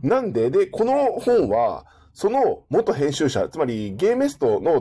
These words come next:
作ってた中で、だ-、ナンバーツーぐらいのすごい方が、まあ、当然ね、あの、この新生社っていう、まあ、新しい声の社っていうのを立ち上げた時に、編集者として一応頑張ってきて、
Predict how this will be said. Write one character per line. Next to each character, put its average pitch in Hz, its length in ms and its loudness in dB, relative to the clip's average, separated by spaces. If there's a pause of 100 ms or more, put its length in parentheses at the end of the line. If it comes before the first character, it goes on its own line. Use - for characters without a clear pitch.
作 - 140 -8
っ 143 40 -4
て 120 120 -8
た 101 80 -2
中 98 200 -6
で、 95 60 -10
だ-、 190 260 0
ナ 127 160 -4
ン 226 120 -4
バ 240 160 2
ー - 20 -20
ツ - 200 -4
ー 220 60 0
ぐ 226 120 -2
ら 170 100 0
い 87 60 -6
の 107 320 0 (420)
す - 140 -10
ご 202 80 4
い - 20 4
方 117 220 -2
が、 120 240 0
ま 127 200 -2
あ、 110 40 -6
当 175 180 0
然 175 220 0
ね、 208 180 0 (340)
あ - 80 -8
の、 113 280 0
こ 110 100 -4
の 110 100 -2
新 247 300 0
生 254 200 0
社 151 140 0
っ 147 40 -6
て - 140 -12
い 98 40 -2
う、 95 80 -2
ま 98 140 0
あ、 113 100 0
新 208 220 0
し 196 320 0
い - 100 -18
声 170 260 2
の 127 160 2
社 143 200 -2
っ - 80 -10
て 107 120 -14
い 107 60 -4
う 104 60 -6
の 95 80 0
を - 40 2
立 98 180 -4
ち - 80 -4
上 120 60 0
げ 123 40 0
た 131 100 0
時 - 220 -8
に、 175 400 -4 (300)
編 185 180 0
集 190 200 2
者 170 120 0
と 175 80 -4
し - 60 -12
て 214 120 2
一 - 80 -6
応 160 80 2
頑 143 240 -2
張 160 120 0
っ 156 60 -6
て - 180 -14
き - 120 -20
て、 160 480 0